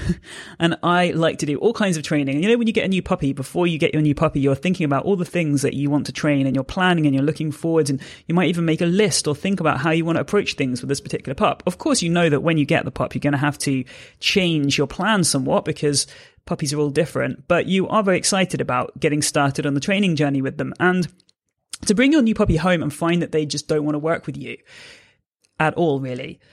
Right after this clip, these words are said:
is, is just a really, it's a, a punch in the gut, really. It's depressing. It's really tough to take. And it's, re-, yeah, so it's really difficult. So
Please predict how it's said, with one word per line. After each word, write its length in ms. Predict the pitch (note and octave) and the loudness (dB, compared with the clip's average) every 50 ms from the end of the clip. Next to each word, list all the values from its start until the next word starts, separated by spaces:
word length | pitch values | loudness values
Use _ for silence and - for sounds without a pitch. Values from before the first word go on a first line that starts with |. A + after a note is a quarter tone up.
| - _ _ _ - | -20 _ _ _ 0
is, 360 | - F3 E3 D#3+ D3 D3 - - _ _ _ _ _ _ _ _ _ - | 2 2 2 2 2 0 -2 -4 _ _ _ _ _ _ _ _ _ 0
is 160 | F#3 F#3 F3 | 2 2 2
just 260 | - - G#3 - - | 2 0 -2 0 0
a 40 | F#3 | -2
really, 840 | D#3+ D#3 D#3+ F3+ F3+ F3 F3 E3+ E3 D#3+ D#3 D3+ D3+ D3 D3 C#3 - - - | -2 0 0 0 2 4 4 4 4 4 4 4 4 4 2 0 -2 -2 -4
it's 260 | - - - - - | -2 0 0 0 2
a, 360 | A3 G3 F#3 E3 D#3 D3+ - - _ - | 4 4 4 4 2 0 -2 -6 _ -12
a 60 | D3+ | -12
punch 320 | - - - G3+ F#3 D#3 | -8 -4 -2 -2 0 0
in 80 | - E3+ | 0 0
the 60 | D3+ | 0
gut, 300 | C3+ C3+ D#3 C#3 C3+ - | 0 2 0 0 0 0
really. 360 | - C#3 C3+ C#3+ D3 D3 - - | -2 -2 -2 0 -2 -2 0 0
It's 320 | E3 D#3 - - - - | 0 0 2 2 0 0
depressing. 760 | - - - C#3 - - D#3+ D3 - - C3+ C3+ - - - - | 0 -2 -6 -4 -2 -2 0 0 0 0 -2 -2 -4 -6 -4 -4
It's 200 | E3 D#3 - - | -4 -4 -4 -4
really 200 | D#3+ D#3+ D#3 D3 | -4 -2 -2 -2
tough 300 | - - - D3 - - | -2 0 -2 -2 -2 -4
to 80 | D3 | -6
take. 460 | C#3 - - C#3+ C3 B2 A#2+ - - _ - - - - - - - _ - - | -6 -6 -6 -6 -6 -6 -8 -12 -18 _ -20 -20 -20 -20 -20 -20 -20 _ 0 2
And 500 | D#3+ D#3 D3+ D3+ D3+ D3 D3 D3 C#3 - _ _ _ _ _ _ _ _ _ _ - | 2 4 4 2 2 0 0 0 -2 -4 _ _ _ _ _ _ _ _ _ _ -2
it's, 240 | F3+ E3 - - D#3+ | 0 2 2 0 0
re-, 180 | D#3+ E3+ - - | 0 -2 -2 0
yeah, 280 | F3+ E3+ D3 B2+ A#2+ - - - - | 0 0 0 0 -4 -10 -16 -14 -8
so 200 | - - F#3 F3 | -2 0 0 0
it's 120 | D3+ - | 2 0
really 140 | A#3+ A#3 G3+ | 2 2 2
difficult. 640 | F3+ F3 C#3+ C#3+ - - C3 - - _ - - - - - - - - | 2 0 -2 -4 -8 -8 -10 -10 -12 _ -20 -18 -18 -18 -20 -20 -12 -4
So 460 | - - - G#3 G3+ G3+ G3 G3+ | -2 2 4 4 6 4 4 2